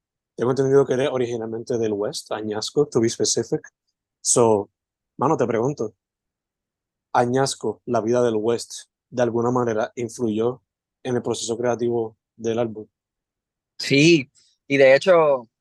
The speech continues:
Speaker 2: el disco yo lo grabé allá.
Speaker 1: Ok, bello.
Speaker 2: Sí, el disco se grabó en Aguada.
Speaker 1: Mm.
Speaker 2: Eh, literalmente yo salía de la puerta y veía la playa, bro. <laughs> Eso era como que,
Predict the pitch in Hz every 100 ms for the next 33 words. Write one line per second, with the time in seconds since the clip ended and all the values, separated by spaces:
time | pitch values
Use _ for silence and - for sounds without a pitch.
0 | _ _ _ _ _ 131 135 139 170 165
1 | 170 160 117 139 151 120 _ _ _ _
2 | _ - 123 139 190 _ _ 104 135 -
3 | _ _ _ _ _ _ _ - 127 123
4 | 113 117 135 151 139 143 156 135 117 139
5 | 131 - _ _ _ - 113 113 113 98
6 | 95 _ _ _ - - - 127 131 135
7 | 127 120 131 156 165 156 139 160 156 165
8 | 160 156 151 143 175 180 165 151 139 131
9 | 147 143 135 131 120 123 151 143 - 151
10 | 151 151 180 175 160 151 131